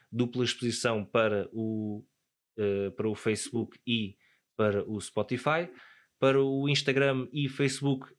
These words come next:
são, é Dupla Exposição Podcast e para o nosso Twitter é Dupla Exposição P.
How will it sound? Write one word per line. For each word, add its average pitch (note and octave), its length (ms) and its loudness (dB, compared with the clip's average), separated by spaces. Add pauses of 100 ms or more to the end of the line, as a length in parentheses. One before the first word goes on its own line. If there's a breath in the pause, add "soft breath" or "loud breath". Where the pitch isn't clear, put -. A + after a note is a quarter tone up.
(100)
são, B2+ 400 0
é A#2+ 240 2
Dupla C3 380 0
Exposição B2 760 -2 (400)
Podcast B2+ 680 -2 (360)
e E3+ 60 -14
para D3 220 2
o C#3+ 40 2
nosso C#3 280 0
Twitter C#3 440 0
é B2+ 400 0
Dupla C3 300 0
Exposição A#2+ 560 0
P. G2 380 -2